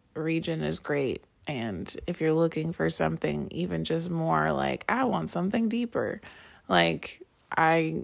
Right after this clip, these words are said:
suggest, uh, looking it up. And there's a lot of different churches now that do it. So most likely you probably live next to a church. If you don't live next to Watermark, <laughs> you probably live next to a church that is probably incorporated Regen into their recovery program. So,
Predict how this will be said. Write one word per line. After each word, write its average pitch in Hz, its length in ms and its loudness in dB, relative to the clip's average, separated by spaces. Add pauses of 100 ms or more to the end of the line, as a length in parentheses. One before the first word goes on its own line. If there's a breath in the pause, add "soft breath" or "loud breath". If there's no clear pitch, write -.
suggest, 170 760 2 (200)
uh, 147 360 0
looking 160 300 -2
it 156 180 -2
up. - 280 -2 (380)
And 165 320 0
there's 180 200 4
a 180 80 6
lot 165 280 6
of 170 220 0
different 170 380 0
churches 160 420 -4
now 165 220 -4
that - 220 -2
do 170 200 2
it. 170 280 2 (1160 soft breath)
So 180 300 6
most 175 320 4
likely 196 400 4
you 196 80 4
probably 196 440 6
live 226 260 4
next 190 360 0
to 170 120 2
a 165 60 2
church. 165 520 0
If 170 160 2
you 170 140 2
don't 175 260 2
live 190 160 4
next 202 320 2
to 226 100 4
Watermark, 175 800 2
<laughs> - 40 -6
you 190 240 4
probably 202 360 6
live 220 220 2
next 202 300 0
to - 140 -4
a 185 60 0
church 170 520 -4
that 156 260 -2
is - 180 -2
probably 151 800 0
incorporated - 680 -4
Regen - 440 -4
into - 380 -4
their - 160 -2
recovery - 560 -2
program. - 560 -4
So, - 340 2